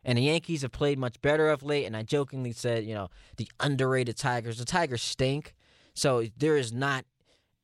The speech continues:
any, you can't put any stock into these games. As far as I'm concerned, the, the, the rest of the games don't matter.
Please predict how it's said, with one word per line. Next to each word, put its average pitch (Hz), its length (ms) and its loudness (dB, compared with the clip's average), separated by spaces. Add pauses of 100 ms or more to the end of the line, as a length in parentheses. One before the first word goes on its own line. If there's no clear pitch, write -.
any, 175 260 2 (140)
you 185 160 -8
can't 185 240 2
put 160 180 0 (140)
any 202 240 2
stock 147 420 0
into 131 220 -2
these 113 180 -6
games. 107 300 -8
As 113 80 -6
far 202 180 6
as 185 100 0
I'm 175 140 -2
concerned, 147 420 -2
the, 120 60 0
the, 123 260 -4
the 123 120 0
rest 160 320 0
of 147 100 -2
the 123 80 -2
games 143 460 -2
don't 127 280 0
matter. 151 460 0